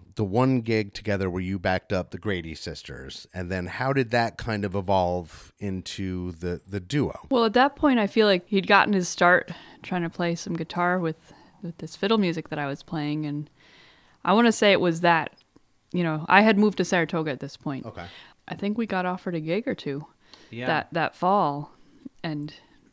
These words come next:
Speaker 2: so <laughs> we're like, "I guess, <laughs> I guess we better, we're, we're a band now. <laughs> We got a gig, we got a
Speaker 3: Yep.
Speaker 2: job."
Speaker 3: Yep. Like a lot of things, it usually starts with a gig and
Speaker 1: Yeah.
Speaker 3: you get, get ready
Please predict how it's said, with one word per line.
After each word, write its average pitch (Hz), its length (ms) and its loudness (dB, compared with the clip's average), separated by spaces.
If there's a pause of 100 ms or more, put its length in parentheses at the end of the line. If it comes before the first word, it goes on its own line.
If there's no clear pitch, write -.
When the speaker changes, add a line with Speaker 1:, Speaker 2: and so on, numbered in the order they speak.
(380)
Speaker 2:
so - 180 2
<laughs> 220 100 8
we're 247 80 12
like, 220 200 10
"I 226 100 12
guess, 214 320 10
<laughs> - 180 12
I 262 80 12
guess 233 220 12
we 247 140 10
better, 269 380 12
we're, 214 200 10
we're 220 160 12
a 202 40 12
band 233 260 12
now. 185 200 12
<laughs> 269 200 10
We 240 160 8
got 226 180 12
a 233 40 12
gig, 226 240 12
we 214 100 10
got 220 160 12
a - 20 12
Speaker 3:
Yep. 214 80 10
Speaker 2:
job." 220 480 12
Speaker 3:
Yep. 139 300 -2 (580)
Like 127 160 2
a 123 40 0
lot 127 220 0
of 127 80 -6
things, 110 320 -4
it 101 100 -6 (480)
usually 110 380 -8
starts 101 360 -8
with 104 100 -6
a 98 40 -4
gig 95 400 -6 (520)
and 92 180 -8
Speaker 1:
Yeah. 123 160 -4 (140)
Speaker 3:
you 95 220 -10
get, 87 280 -12 (460)
get 101 220 -12
ready 95 400 -8